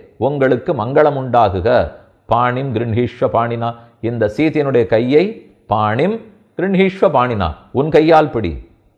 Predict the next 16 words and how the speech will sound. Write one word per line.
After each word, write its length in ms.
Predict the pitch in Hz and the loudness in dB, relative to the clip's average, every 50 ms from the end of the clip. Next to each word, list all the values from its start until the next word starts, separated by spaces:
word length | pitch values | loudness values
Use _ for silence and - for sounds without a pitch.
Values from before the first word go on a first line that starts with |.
| _ _ _ _ _ _ _ _ _ _ _ _ | _ _ _ _ _ _ _ _ _ _ _ _
பெண் 220 | - 101 104 117 135 | -6 -4 -2 0 2
வீட்டுக்காரர்னு 560 | 139 143 127 131 - 143 131 123 131 147 156 | 2 2 2 2 2 2 2 2 2 -2 -4
சரியா 300 | 143 - - 127 147 151 | -4 -4 -2 0 0 0
சொல்லிவிட்டாரே. 580 | 143 143 135 135 135 127 131 131 131 135 135 - - - _ _ _ _ _ _ _ _ | 0 0 -4 -6 -4 -4 -4 -2 -2 -4 -6 -8 -14 -20 _ _ _ _ _ _ _ _
பாணிம் 460 | - 101 113 131 143 156 175 196 202 | 0 0 2 2 2 0 0 0 2
கிருண்ஹீஸ்வ 480 | 185 175 160 151 160 160 147 - 151 135 | 2 2 2 2 2 2 2 2 0 2
பாணினா, 480 | 135 135 135 139 135 131 131 131 127 - - - _ _ _ _ - 127 | 2 0 0 -2 -2 -4 -4 -4 -6 -10 -16 -20 _ _ _ _ 0 2
பாணினா 420 | 160 175 185 185 185 185 180 170 | 2 2 2 0 2 2 2 2
பாணிம் 340 | 156 170 165 165 170 165 156 | 2 2 2 0 -2 -4 -4
கிருண்ஹீஸ்வன்னு 340 | 156 156 151 143 151 147 147 | -4 -2 -2 -2 -2 0 0
சொல்லியிருக்கலாம். 720 | 156 160 175 170 - 139 143 147 135 120 117 92 82 - - - _ _ _ _ _ - | 0 -2 0 0 0 0 2 0 0 0 -4 -6 -6 -8 -14 -20 _ _ _ _ _ -6
உன் 200 | 95 107 120 123 | -4 -4 -2 0
கையால் 600 | - 131 139 143 151 151 156 175 196 226 233 - - - _ _ _ _ _ _ | 0 0 2 2 2 2 4 2 2 0 -4 -8 -16 -20 _ _ _ _ _ _
பெண் 220 | - 180 196 196 | 0 0 2 2
கையை 280 | 170 180 170 165 170 151 | 2 2 2 2 0 0
பிடி. 540 | - 143 135 135 110 82 76 - - - | -2 -2 -2 -2 -2 -4 -6 -10 -14 -20